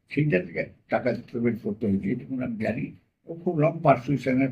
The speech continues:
ফলে এই রাস্তা তৈরি হয়েছে। এবং এটা, আহ, ইচ্ছা ছিল যে আমার, আমারও যখন, যখন করেছিলাম তখন ইচ্ছা ছিল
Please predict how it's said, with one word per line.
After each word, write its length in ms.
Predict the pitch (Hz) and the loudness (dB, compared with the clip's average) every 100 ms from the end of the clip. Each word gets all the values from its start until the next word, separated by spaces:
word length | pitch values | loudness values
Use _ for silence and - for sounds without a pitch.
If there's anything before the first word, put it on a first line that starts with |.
| 113 | -2
ফলে 200 | 120 160 | -2 0
এই 80 | |
রাস্তা 280 | 127 107 - | 0 -4 -6
তৈরি 320 | - 104 107 | -6 -2 0
হয়েছে। 380 | 120 151 - 202 190 _ _ _ | 2 2 0 -4 -4 _ _ _
এবং 340 | 175 151 143 | -2 -2 -2
এটা, 300 | 139 135 135 - - _ _ - | -2 2 2 0 -16 _ _ -6
আহ, 140 | - | -2
ইচ্ছা 400 | - 131 135 170 | -2 -2 2 2
ছিল 300 | 165 156 156 | 2 -2 -2
যে 140 | 143 131 123 | -2 -2 -4
আমার, 300 | 131 117 131 | -4 -2 0
আমারও 320 | - 135 143 135 | 2 2 2 0
যখন, 260 | 135 135 - | -2 -4 -2
যখন 280 | 127 123 127 - | -2 -2 -2 0
করেছিলাম 500 | 143 160 110 98 95 | 0 0 0 0 0
তখন 220 | 113 127 | -2 0
ইচ্ছা 280 | 127 107 - | 0 2 2
ছিল 240 | - 110 | 2 2